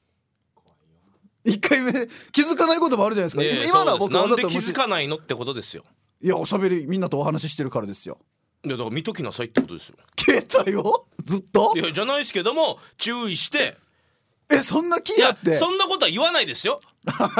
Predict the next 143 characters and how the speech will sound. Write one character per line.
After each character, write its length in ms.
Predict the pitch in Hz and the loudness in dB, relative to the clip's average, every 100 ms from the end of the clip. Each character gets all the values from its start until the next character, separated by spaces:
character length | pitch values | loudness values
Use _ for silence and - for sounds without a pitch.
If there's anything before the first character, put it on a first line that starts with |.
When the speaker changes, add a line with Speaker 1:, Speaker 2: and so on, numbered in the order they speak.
| - - 233 226 | 0 2 2 2
Speaker 1:
え 100 | 247 | 0
ー、 60 | 349 | 2
そ 160 | 202 | -2
ん 100 | 214 | -2
な。 80 | 220 | -2
Speaker 2:
常 240 | 247 302 294 | 0 2 2
に 100 | 220 | 0
見 120 | 226 | 0
と 120 | 269 | 0
き 100 | 262 | 0
な 120 | 202 | 0
さ 140 | 190 165 | 0 0
い 80 | |
よ 120 | 170 214 | 0 0
と 120 | 139 | 0
は 80 | 135 | 0
言 100 | 208 | 0
わ 80 | |
な 100 | 214 | 0
い 60 | 160 | -2
で 60 | 131 | -2
す 100 | 139 | -2
け 80 | |
ど、 240 | 156 202 - - - _ - | 0 0 -2 -14 -20 _ 0
だ 80 | 185 | 0
か 60 | |
ら 40 | 226 | 0
一 140 | - | -2
回 160 | 294 254 | 0 2
目 80 | |
電 100 | 220 | 0
話 80 | 220 | 0
あ 40 | 180 | -2
る 80 | |
で 40 | 113 | -4
し 40 | |
ょ？ 180 | 131 - 143 | -8 -8 -10
で、 100 | 135 | -4
取 160 | 202 | 0
ら 140 | 214 220 | 2 2
な 100 | 220 | 0
い 60 | |
で 60 | 139 | -2
し 100 | 135 | -4
ょ？ 160 | 147 - | -6 -8
Speaker 1:
う 60 | |
ん。 140 | 127 107 | -8 -6
Speaker 2:
で、 100 | 165 | -6
気 140 | 196 | -6
づ 100 | 220 | -6
か 160 | 233 247 | -2 -2
な 80 | 233 | -2
い 60 | |
さ。 120 | - - 123 | -4 -10 -8
Speaker 1:
う 140 | 123 | -4
ん。 20 | |
Speaker 2:
触 240 | 190 226 254 | 0 2 0
ら 40 | |
な 80 | 123 | -2
い 60 | |
さ、 80 | 98 | -6
携 160 | - 151 | -4 -2
帯 160 | 113 92 | -2 -6
の。 60 | |
Speaker 1:
う 40 | 107 | -6
ん。 20 | |
Speaker 2:
で、 60 | 160 | -6
お 80 | |
し 80 | 139 | -4
ゃ 60 | 180 | -4
べ 80 | 131 | -4
り 60 | |
し 80 | - | -6
て 80 | 175 | -6
る 60 | |
で 80 | 110 | -6
し 60 | 127 | -4
ょ？ 80 | 156 | -2
Speaker 1:
お 60 | |
し 60 | 226 | 0
ゃ 60 | |
べ 100 | 190 | -2
り 60 | 151 | -2
し 80 | - | -2
て 100 | 202 | -2
る。 60 | |
盛 180 | 139 202 | 0 2
り 80 | 220 | 2
上 80 | 214 | 2
が 60 | |
っ 40 | 240 | 0
て 60 | |
る。 60 | 151 | 0
Speaker 2:
数 80 | 233 | -2
十 20 | |
分。 440 | - - 208 123 - | -4 -2 0 -2 -6
Speaker 1:
う 80 | 151 | -8
ん。 200 | 110 - | -8 -6
Speaker 2:
ま 140 | 151 | -4
あ、 40 | 147 - | -4 -6
一 240 | 143 - | -8 -6
時 80 | 151 | -4
間 180 | 220 226 | -4 -2
と 60 | 151 | -2
は 80 | |
言 60 | 139 | -2
わ 80 | 143 | -4
な 60 | |
い 40 | 131 | -6
で 80 | 95 | -2
す 60 | |
よ。 120 | 190 | 0
Speaker 1:
う 40 | 208 | 2
ん。 20 | 165 | 0
Speaker 2:
数 20 | |
十 80 | 165 | -4
分 240 | 170 165 | -6 -6
後 80 | 147 | -4
に 80 | 113 | -6
か 140 | 143 | -8
か 100 | 160 | -8
っ 40 | |
て 140 | - 185 | -4 -4
き 120 | 196 | -2
ま 100 | 147 | -4
す。 140 | - | -2
Speaker 1:
か 80 | 165 | -2
か 80 | 180 | -2
っ 40 | |
て 140 | 143 180 | -2 -2
く 100 | 185 | -2
る。 140 | 175 | -2
Speaker 2:
気 100 | 170 | -4
づ 160 | 175 202 | -6 -6
き 120 | 214 | -4
ま 100 | 208 | -4
し 60 | 147 | -4
た。 80 | |
取 180 | 127 170 | -2 -2
り 80 | 180 | -2
ま 60 | 170 | -4
す。 180 | |
Speaker 1:
う 40 | 202 | -2